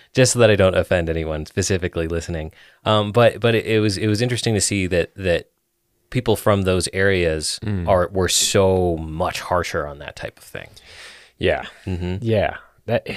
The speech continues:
Speaker 2: yeah. That is unfortunate. And it's always, you know, sub-, subgroups,
Speaker 1: Mm-hmm.
Speaker 2: right? There's, it's weird how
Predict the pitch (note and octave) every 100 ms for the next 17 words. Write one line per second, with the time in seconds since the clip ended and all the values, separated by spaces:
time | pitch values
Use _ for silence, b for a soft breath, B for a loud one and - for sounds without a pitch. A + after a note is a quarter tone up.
0 | - - G2+ G2+ F#2 F2 B B B B
1 | - G#2 G#2 F#2+ F2+ F2+ D#2 C2+ - C3
2 | B2 E3 F3 A2+ - A2 E2+ F2 _ -
3 | - A2+ - - C3 G#2+ G#2 E2+ D#2+ -
4 | - - F#2 F2+ - - G2 F#2 F2 -
5 | - G#2+ A2 B2 B2 G2+ - F2 E2+ D#2+